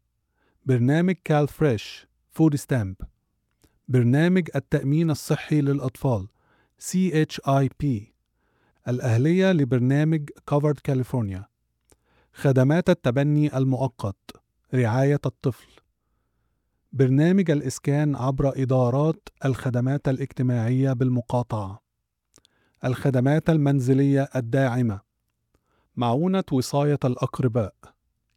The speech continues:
كين جاب، برنامج Medical and Medical Dental،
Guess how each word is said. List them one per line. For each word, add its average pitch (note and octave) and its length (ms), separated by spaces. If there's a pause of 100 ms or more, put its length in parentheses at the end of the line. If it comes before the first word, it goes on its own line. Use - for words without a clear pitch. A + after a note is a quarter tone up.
كين D#3 280
جاب، A#2 280 (1080)
برنامج C#3+ 580 (360)
Medical D#3 520 (340)
and A#2+ 220
Medical C3 380
Dental، A2+ 420